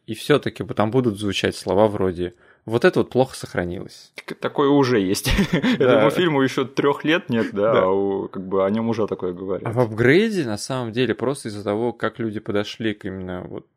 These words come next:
Speaker 1: воссозданию визуала у них
Speaker 2: Да.
Speaker 1: в кадре, они на очень много лет вперёд себе прям обеспечили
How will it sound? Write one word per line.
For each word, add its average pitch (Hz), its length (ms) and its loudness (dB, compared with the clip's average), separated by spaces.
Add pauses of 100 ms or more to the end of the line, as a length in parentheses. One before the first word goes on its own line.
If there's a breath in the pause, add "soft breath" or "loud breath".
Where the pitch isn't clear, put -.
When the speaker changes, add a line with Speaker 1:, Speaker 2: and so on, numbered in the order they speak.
(480)
Speaker 1:
воссозданию 104 560 0
визуала 104 640 2 (200)
у - 120 -6
них 95 80 -2
Speaker 2:
Да. 92 140 -2
Speaker 1:
в 87 40 -12
кадре, 101 400 -6 (640 soft breath)
они 123 380 -2 (180)
на 104 320 -2
очень 120 380 4
много 101 240 0
лет 98 180 2
вперёд 101 500 -2
себе 92 640 -2
прям 90 440 -8
обеспечили 95 840 -4